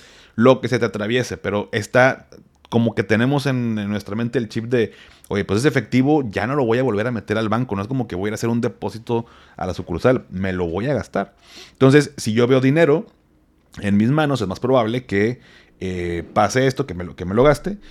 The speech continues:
En cambio, teniéndolo en la cuenta, el niño,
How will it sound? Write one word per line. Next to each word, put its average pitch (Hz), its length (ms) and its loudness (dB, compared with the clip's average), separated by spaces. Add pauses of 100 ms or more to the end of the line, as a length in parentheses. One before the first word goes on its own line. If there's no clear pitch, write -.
(320)
En 117 160 2
cambio, 123 400 4
teniéndolo 104 380 0
en 117 60 0
la 131 120 0
cuenta, 165 380 2
el 127 100 2
niño, 120 360 0